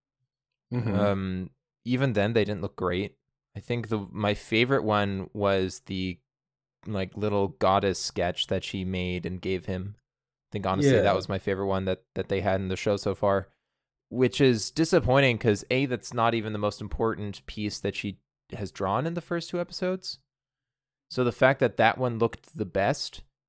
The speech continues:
Speaker 2: is a little, like, dubious as to where the studio's putting their attention. You know what I mean?
Speaker 1: Right, yeah.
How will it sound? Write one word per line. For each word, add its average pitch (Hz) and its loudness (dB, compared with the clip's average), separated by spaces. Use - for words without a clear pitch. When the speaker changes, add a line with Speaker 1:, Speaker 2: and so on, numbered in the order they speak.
Speaker 2:
is 107 -4
a 80 -2
little, 110 2
like, 101 -2
dubious 123 4
as 110 -2
to 117 0
where 107 4
the 101 -4
studio's 101 -4
putting 104 -4
their 92 -2
attention. 151 -8
You 120 -8
know 123 0
what 123 0
I 127 -2
mean? 139 -8
Speaker 1:
Right, 107 4
yeah. 104 0